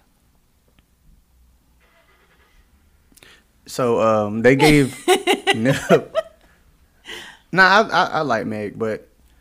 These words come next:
Speaker 1: I don't think she, she definitely deserves something.
Speaker 2: Yeah, something.
Speaker 1: But all four, Album of the Year or Song of the
Speaker 2: Album of the
Speaker 1: Year,
Speaker 2: Year.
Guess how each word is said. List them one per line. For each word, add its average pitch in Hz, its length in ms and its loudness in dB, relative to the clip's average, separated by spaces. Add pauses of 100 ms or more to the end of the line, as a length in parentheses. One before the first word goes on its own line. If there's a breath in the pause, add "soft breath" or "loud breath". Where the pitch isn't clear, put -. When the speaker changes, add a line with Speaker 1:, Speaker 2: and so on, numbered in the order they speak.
(1160)
Speaker 1:
I 127 80 -2
don't 160 140 -2
think 156 200 -4
she, 147 360 -6 (880)
she 254 200 0
definitely 202 360 2
deserves 131 440 -2
something. 95 360 -8 (260)
Speaker 2:
Yeah, 202 460 -8
something. 262 640 -14 (1040)
Speaker 1:
But 120 460 -6
all 123 220 -2
four, 131 400 -6
Album 127 320 -4
of 123 60 -4
the 123 60 -6
Year 127 380 -4
or 123 300 -6
Song 127 260 -6
of 131 60 -6
the - 60 -2
Speaker 2:
Album 127 160 -4
of 135 60 -4
the 135 60 -2
Speaker 1:
Year, 131 140 -4
Speaker 2:
Year. 127 240 -4